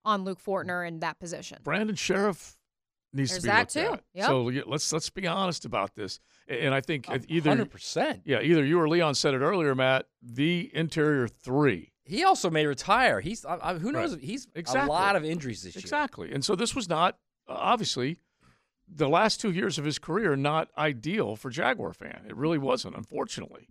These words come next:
Speaker 3: No,
Speaker 2: When they
Speaker 3: it's, it's
Speaker 2: signed
Speaker 3: a
Speaker 2: him,
Speaker 3: lot
Speaker 2: he
Speaker 3: like, you know, Norwood.
Speaker 2: Yeah.
Speaker 3: A lot like him.
Speaker 2: I hate
Speaker 1: Norwell.
Speaker 3: Norwell,
Speaker 2: Yeah,
Speaker 3: sorry,
Speaker 2: I, I
Speaker 3: excuse
Speaker 2: hate
Speaker 3: me,
Speaker 2: saying that.
Speaker 3: Norwell.
Speaker 2: You could just say, uh, like, I hate putting him in that pile.
Speaker 3: But it's true.
Speaker 2: Yeah.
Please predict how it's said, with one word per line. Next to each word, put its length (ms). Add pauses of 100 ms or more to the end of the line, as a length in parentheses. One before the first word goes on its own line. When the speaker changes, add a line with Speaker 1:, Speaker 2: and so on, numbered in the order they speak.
(160)
Speaker 3:
No, 120
Speaker 2:
When 100
they 60
Speaker 3:
it's, 100
it's 60
Speaker 2:
signed 300
Speaker 3:
a 40
Speaker 2:
him, 60
Speaker 3:
lot 80
Speaker 2:
he 60
Speaker 3:
like, 300
you 80
know, 220
Norwood. 540 (180)
Speaker 2:
Yeah. 200
Speaker 3:
A 40
lot 440
like 260
him. 260
Speaker 2:
I 100
hate 160
Speaker 1:
Norwell. 240
Speaker 3:
Norwell, 380
Speaker 2:
Yeah, 80
Speaker 3:
sorry, 120
Speaker 2:
I, 40
I 40
Speaker 3:
excuse 200
Speaker 2:
hate 140
Speaker 3:
me, 40
Speaker 2:
saying 240
that. 120
Speaker 3:
Norwell. 40
Speaker 2:
You 60
could 100
just 180
say, 400
uh, 220
like, 280 (200)
I 140
hate 280
putting 220
him 100
in 80
that 160
pile. 480
Speaker 3:
But 120
it's 140
true. 420
Speaker 2:
Yeah. 120